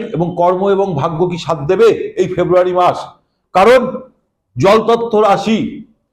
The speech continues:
কর্কট রাশির অধিপতি গ্রহ চন্দ্র। চন্দ্র কি করে? দুদিন অন্তর অন্তর রাশি পরিবর্তন করে, তাই এদের মাইন্ডটাও খুব সুইং করে। বর্তমানে কিন্তু শনির ঢাইয়া চলছে, তাহলে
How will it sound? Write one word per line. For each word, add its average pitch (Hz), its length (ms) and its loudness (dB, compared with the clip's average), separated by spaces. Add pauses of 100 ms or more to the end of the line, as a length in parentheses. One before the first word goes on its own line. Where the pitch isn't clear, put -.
(240)
কর্কট 214 340 2
রাশির 240 240 2
অধিপতি 226 400 2
গ্রহ 220 340 2
চন্দ্র। 214 500 2
চন্দ্র 202 280 -2
কি 220 140 -6
করে? 208 480 0 (680)
দুদিন 220 280 2
অন্তর 220 280 2
অন্তর 208 280 0
রাশি 190 260 -2
পরিবর্তন 196 540 0
করে, 185 340 0 (500)
তাই 226 240 2
এদের 202 220 2
মাইন্ডটাও 208 460 0
খুব - 460 -4
সুইং 220 360 0
করে। 202 340 2 (500)
বর্তমানে 233 500 2
কিন্তু 233 260 -2
শনির 202 340 -2
ঢাইয়া 190 300 0
চলছে, 214 680 0 (220)
তাহলে 208 640 2